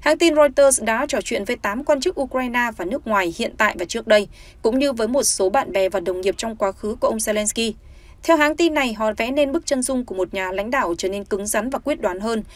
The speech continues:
ít khoan dung với sai lầm và thậm chí dễ bị hoang tưởng khi phải đối mặt với căng thẳng và mệt mỏi suốt ngày đêm.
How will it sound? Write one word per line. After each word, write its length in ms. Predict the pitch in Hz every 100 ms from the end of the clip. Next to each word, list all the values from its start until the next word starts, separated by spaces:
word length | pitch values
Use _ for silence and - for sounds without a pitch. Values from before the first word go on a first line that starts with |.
| - -
ít 180 | 320 339
khoan 220 | 277 254
dung 220 | 247 247
với 120 | 202
sai 220 | 196 233 220
lầm 180 | 196 165 - -
và 120 | 233
thậm 200 | 240 240
chí 380 | - 220 233 339
dễ 160 | 254 254
bị 140 | 294 220
hoang 180 | 262 240
tưởng 220 | 269 185 - -
khi 140 | - 277
phải 160 | 196
đối 160 | 170 185
mặt 240 | 277 -
với 120 | 185
căng 200 | 220 226 233
thẳng 200 | 214 156
và 120 | 170
mệt 240 | 180 175
mỏi 180 | 190 180
suốt 240 | - 330
ngày 100 | 208
đêm. 200 | 180 196